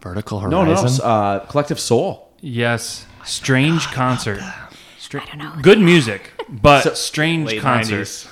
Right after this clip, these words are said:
Speaker 3: Yeah.
Speaker 2: We,
Speaker 1: You weren't even
Speaker 2: so,
Speaker 1: born.
Speaker 2: so imagine this. We went to,
Speaker 4: Ninety-four.
Speaker 2: we went to, okay, so we went to, Sp-, we went to spac, and it was you,
Speaker 3: You?
Speaker 2: me,
Speaker 3: Yep.
Speaker 2: Gina, and Lauren.
Speaker 3: Yep.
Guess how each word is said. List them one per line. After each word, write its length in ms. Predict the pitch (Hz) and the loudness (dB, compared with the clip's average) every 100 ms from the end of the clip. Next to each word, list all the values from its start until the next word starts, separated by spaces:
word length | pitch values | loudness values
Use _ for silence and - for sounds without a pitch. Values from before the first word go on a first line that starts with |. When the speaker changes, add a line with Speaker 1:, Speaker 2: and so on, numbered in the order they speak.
| - | -10
Speaker 3:
Yeah. 320 | 117 113 107 90 - 170 | -2 2 2 0 -8 -4
Speaker 2:
We, 120 | 160 170 | 4 6
Speaker 1:
You 60 | |
weren't 220 | 175 165 | 6 4
even 100 | 156 156 | 2 4
Speaker 2:
so, 160 | 156 | 4
Speaker 1:
born. 540 | 131 135 156 165 170 143 - - - _ - | 4 -2 -4 -6 -8 -10 -12 -20 -20 _ 0
Speaker 2:
so 160 | 156 | 2
imagine 340 | 139 143 151 147 | 6 6 4 0
this. 180 | 131 | -2
We 60 | 123 | -2
went 180 | 123 339 | -2 -2
to, 60 | |
Speaker 4:
Ninety-four. 540 | 427 - 269 214 185 247 | -2 -4 -6 -6 -8 -4
Speaker 2:
we 120 | 147 | 0
went 220 | 147 160 160 | 2 2 0
to, 360 | 160 143 120 - - - - - - | 0 0 -2 -10 -20 -20 -20 -20 -12
okay, 220 | 135 - 135 | -12 -10 -6
so 160 | 151 151 | -4 0
we 100 | 147 | 4
went 200 | 151 165 | 4 2
to, 100 | 175 | 0
Sp-, 240 | - - | -4 -4
we 100 | 143 | 0
went 180 | 135 160 | 2 2
to 60 | 151 | -2
spac, 680 | - - 127 98 92 - - - | -4 -4 -2 0 -2 -8 -12 -4
and 480 | 113 110 107 107 - | 0 0 0 -2 -6
it 80 | 120 | -2
was 300 | 120 117 104 | 0 0 0
you, 600 | 107 113 147 151 156 143 - | -4 2 4 4 0 -4 -10
Speaker 3:
You? 160 | 120 127 | -2 2
Speaker 2:
me, 360 | 135 123 123 123 | 4 4 2 -2
Speaker 3:
Yep. 80 | 110 | -2
Speaker 2:
Gina, 300 | 123 120 117 | 2 4 2
and 200 | 107 104 | 2 0
Lauren. 420 | 107 92 87 95 - | 0 -2 -4 -8 -6
Speaker 3:
Yep. 220 | 123 | -6